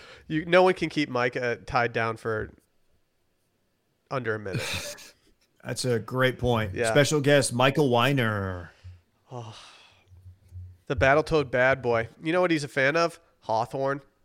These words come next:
Speaker 1: Smelling good is
Speaker 2: Mm-hmm.
Speaker 1: important. Hawthorne, strangely enough, smells really good.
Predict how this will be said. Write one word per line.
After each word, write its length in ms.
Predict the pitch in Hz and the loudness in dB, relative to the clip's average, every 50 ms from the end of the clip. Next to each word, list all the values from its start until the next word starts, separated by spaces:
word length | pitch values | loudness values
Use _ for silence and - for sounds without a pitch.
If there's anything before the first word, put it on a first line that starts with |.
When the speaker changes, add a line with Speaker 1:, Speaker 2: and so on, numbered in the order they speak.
| _ _ _ | _ _ _
Speaker 1:
Smelling 480 | - - - 196 214 226 226 226 220 | -14 0 4 6 8 8 8 6 6
good 220 | - 196 214 220 202 | 8 8 8 8 8
is 80 | 185 | 4
Speaker 2:
Mm-hmm. 60 | 135 - | 2 0
Speaker 1:
important. 580 | 110 - 190 196 208 214 196 196 170 139 - - _ _ _ _ _ _ _ _ | 0 2 4 4 4 4 2 -2 -8 -12 -14 -18 _ _ _ _ _ _ _ _
Hawthorne, 520 | _ - 170 190 - - 165 147 139 135 127 - _ _ _ _ _ _ _ _ _ _ _ _ _ | _ 4 4 4 6 4 2 2 0 0 -4 -8 _ _ _ _ _ _ _ _ _ _ _ _ _
strangely 420 | _ - - 196 226 294 - 339 240 | _ -6 -2 0 0 2 2 0 2
enough, 220 | 151 208 269 262 | 2 2 2 2
smells 340 | - - 214 240 269 214 165 | 2 2 4 4 4 4 2
really 220 | 202 269 302 320 262 | 2 2 2 2 2
good. 360 | - 214 294 330 - - | 4 6 6 6 4 2